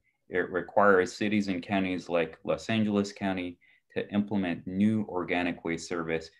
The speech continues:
for every resident, every business, every government agency. All county facilities will now have an additional bin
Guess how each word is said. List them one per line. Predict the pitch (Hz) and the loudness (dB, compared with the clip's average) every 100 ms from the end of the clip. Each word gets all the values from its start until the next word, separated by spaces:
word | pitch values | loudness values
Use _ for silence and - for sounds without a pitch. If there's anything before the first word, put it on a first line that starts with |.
| _ _ | _ _
for | - 90 85 | -4 -4 2
every | 107 107 104 | 4 4 4
resident, | 101 92 92 87 82 - | 4 4 0 -2 -2 -2
every | 95 95 | -2 -2
business, | 85 85 85 82 - - | -2 -2 -2 -4 -4 -4
every | 92 87 | -2 -2
government | 85 92 98 92 104 | -2 0 -2 -4 -4
agency. | 87 85 85 - 80 80 _ _ _ | -6 -4 -4 -6 -10 -10 _ _ _
All | 92 87 | 0 0
county | - 92 95 | 2 0 0
facilities | 92 87 - 87 82 80 73 | -2 -6 -4 -2 -2 -4 -6
will | 80 82 | -4 -2
now | 85 87 | 2 0
have | 82 90 82 80 78 _ _ _ | 2 2 4 2 -2 _ _ _
an | 85 82 | -4 -4
additional | 80 101 104 110 104 | 0 0 0 0 0
bin | 101 107 104 107 | 2 2 0 -2